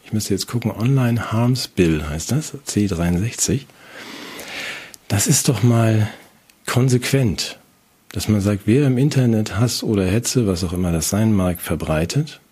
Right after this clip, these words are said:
der muss ja tatsächlich mit zwanzig bis fünfzigtausend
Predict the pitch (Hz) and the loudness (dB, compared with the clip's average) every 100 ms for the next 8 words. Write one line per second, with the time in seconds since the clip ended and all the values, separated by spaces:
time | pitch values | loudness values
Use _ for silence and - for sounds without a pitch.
0 | _ _ _ _ 92 90 87 87 107 - | _ _ _ _ 0 0 0 -2 -2 0
1 | 104 104 87 90 95 98 104 95 - 87 | 0 0 -2 -2 -2 0 0 -2 -4 -2
2 | 87 - 92 - 80 87 90 - 90 - | -2 -2 -6 -8 -6 -4 -4 -4 -6 -4
3 | 80 78 78 | -2 -2 -6